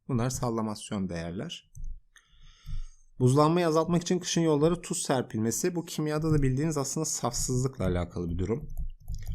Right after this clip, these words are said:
Bu basınçla alakalı bir durum değil.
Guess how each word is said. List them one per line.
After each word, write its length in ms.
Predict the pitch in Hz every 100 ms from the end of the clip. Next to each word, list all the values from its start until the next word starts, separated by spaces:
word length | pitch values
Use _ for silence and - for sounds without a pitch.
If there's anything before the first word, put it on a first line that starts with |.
| - -
Bu 180 | 139 139
basınçla 460 | 123 - 135 131 104
alakalı 460 | 101 101 - 107
bir 100 | 95
durum 380 | 92 110 156 156 -
değil. 300 | 95 85 -